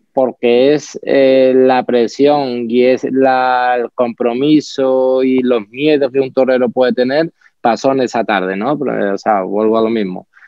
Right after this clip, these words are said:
Tener un toro, superar un to-, unas embestidas de un toro así, cuajarlo, poderle al viento, poderle a tu plaza, poderle a la presión de todo lo que suponía eso y la presión de su-,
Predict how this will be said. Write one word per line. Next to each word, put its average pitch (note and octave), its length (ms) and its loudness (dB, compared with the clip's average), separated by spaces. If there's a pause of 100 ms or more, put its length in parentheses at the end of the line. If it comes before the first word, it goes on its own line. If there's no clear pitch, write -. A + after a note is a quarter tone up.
(100)
Tener A2+ 260 0
un C3 160 2
toro, B2 280 2
superar B2 600 0
un C#3 160 -4
to-, C3 220 0
unas C3 300 -2
embestidas B2 520 0
de A#2+ 60 0
un A#2 80 -6
toro A#2+ 180 -4
así, B2 380 -10 (400)
cuajarlo, C3 800 0 (340)
poderle C3+ 400 2
al A#2+ 120 -2
viento, B2 640 -4
poderle B2+ 380 0
a A#2+ 60 -4
tu A2 140 -4
plaza, B2+ 500 -4
poderle C3 360 0
a B2 60 0
la A#2+ 160 -4
presión A#2 400 -10
de A#2 160 0
todo A#2+ 260 0
lo A2+ 100 -2
que A#2 140 -2
suponía A#2 560 -4
eso A#2+ 220 -4 (260)
y C3 140 2
la B2 180 2
presión B2+ 520 0
de A#2+ 180 2
su-, - 340 -8